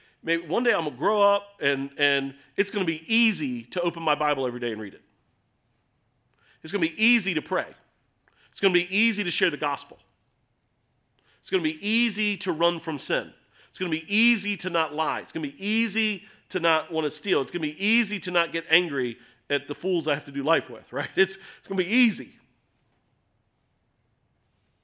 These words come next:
And at some point along the way, I made this decision.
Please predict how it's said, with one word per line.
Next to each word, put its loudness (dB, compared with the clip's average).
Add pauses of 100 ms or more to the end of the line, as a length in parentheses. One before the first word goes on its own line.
(2500)
And -2
at -2
some 2
point 0
along 2
the -4
way, 2
I -4
made 0
this -4
decision. -10